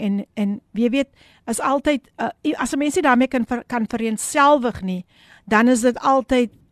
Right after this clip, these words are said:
moeilik as dit by sulke dinge kom om te sê, "Ek weet, ek verstaan," want ek, ek, ek verstaan nie regtig nie, omdat ek nog nooit 'n kind aan die dood afgestaan het nie, verstaan ek dit nie regtig nie. So, maar al wat ek net vir jou kan sê is, jy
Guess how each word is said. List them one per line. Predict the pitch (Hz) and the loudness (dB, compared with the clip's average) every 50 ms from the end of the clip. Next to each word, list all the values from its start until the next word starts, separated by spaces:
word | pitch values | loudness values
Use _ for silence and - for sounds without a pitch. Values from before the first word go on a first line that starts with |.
| _ _ | _ _
moeilik | - 208 196 196 202 233 254 262 262 - | -2 0 2 4 6 6 6 6 4 2
as | 254 214 | -2 -4
dit | - 233 | -4 -2
by | 196 220 | -2 -2
sulke | 208 - 269 220 185 254 220 | -2 -2 -4 -2 -2 -2 -2
dinge | 208 208 214 220 - | -2 -2 -2 -4 -4
kom | - 233 208 202 | -4 -4 -2 -2
om | 202 180 | -4 -4
te | - 214 | -6 -8
sê, | - - 240 214 - | -6 -6 -6 -6 -4
"Ek | - 226 175 | -4 -6 -6
weet, | 156 151 160 190 214 233 226 _ _ _ _ - - _ _ _ | -6 -6 -2 0 0 0 -2 _ _ _ _ -20 -20 _ _ _
ek | 240 226 - | -6 -6 -4
verstaan," | - 240 214 - - - - 240 220 208 202 196 202 | -6 -6 -6 -6 -6 -4 -4 -2 -2 -2 -2 -2 -2
want | 214 226 | -2 -4
ek, | 240 233 - _ | -6 -6 -8 _
ek, | - 254 - - | -14 -14 -12 -14
ek | - - | -12 -8
verstaan | - 294 - - - - 349 311 339 339 | -8 -6 -4 -4 -2 -2 -2 0 0 -2
nie | 349 339 262 | 0 0 0
regtig | 202 202 214 233 262 269 262 - - | 2 2 2 2 2 0 -2 -6 -8
nie, | 208 196 190 170 - _ - - - _ _ _ _ | -8 -8 -8 -8 -12 _ -20 -20 -20 _ _ _ _
omdat | 262 262 262 277 262 - | 0 2 2 2 0 0
ek | - 330 339 | -4 -4 0
nog | - 254 262 - | 0 0 0 0
nooit | 202 196 202 233 262 - | 0 2 2 2 0 0
'n | - 254 - | -6 -10 -6
kind | - - 254 233 - - | -4 -2 -2 -2 -4 -6
aan | - 233 220 | -6 -2 0
die | 220 220 | 0 0
dood | 160 208 202 226 - _ | 0 0 0 -2 -2 _
afgestaan | - 262 - - - 254 - - - 214 190 180 175 | -4 -4 -4 -4 -6 -6 -6 -4 -4 -4 -2 -2 -4
het | 185 175 - | -6 -6 -6
nie, | - 180 185 - _ _ _ _ _ _ | -8 -8 -8 -10 _ _ _ _ _ _
verstaan | 254 247 - - - - 330 302 311 320 320 320 - | -4 -4 -4 -6 -4 -2 -2 0 0 -2 -4 -4 -8
ek | 277 220 202 | -10 -10 -8
dit | 202 220 220 - | -8 -8 -4 -2
nie | 233 247 262 226 | -2 0 0 0
regtig | 185 185 185 190 196 208 208 - - | -2 -2 -2 -2 -2 -4 -4 -4 -4
nie. | 190 185 175 - _ - _ | -4 -6 -6 -8 _ -20 _
So, | _ - - - 349 330 320 269 - _ _ _ _ _ _ _ _ _ _ _ _ _ _ _ | _ -6 -4 0 0 0 0 -2 -4 _ _ _ _ _ _ _ _ _ _ _ _ _ _ _
maar | - 226 269 302 294 247 220 - _ _ | 2 4 4 4 4 2 0 -2 _ _
al | - 311 349 349 | 0 2 2 4
wat | 330 330 - | 2 2 0
ek | 294 - | 0 0
net | 285 277 - | -2 -2 -2
vir | - 294 | -2 0
jou | 269 233 214 | 0 0 0
kan | - 240 226 | 0 -2 -2
sê | 202 - 233 | 0 0 0
is, | 220 - - | 0 0 0
jy | 190 190 226 | 0 -2 -2